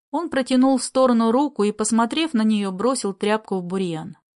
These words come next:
Падая, тряпка развернулась, и в глазах Лёньки промелькнул голубой с цветами платок,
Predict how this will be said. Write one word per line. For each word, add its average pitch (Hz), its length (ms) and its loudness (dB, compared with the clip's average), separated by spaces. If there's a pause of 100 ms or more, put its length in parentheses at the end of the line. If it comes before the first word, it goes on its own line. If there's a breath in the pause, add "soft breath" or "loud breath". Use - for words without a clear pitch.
(560)
Падая, 226 440 2
тряпка 247 440 2
развернулась, 226 840 2 (240)
и 226 80 0
в 220 80 -6
глазах 254 440 4
Лёньки 294 400 -2
промелькнул 233 680 2
голубой 220 580 2
с - 40 -12
цветами 226 520 0
платок, 226 680 -2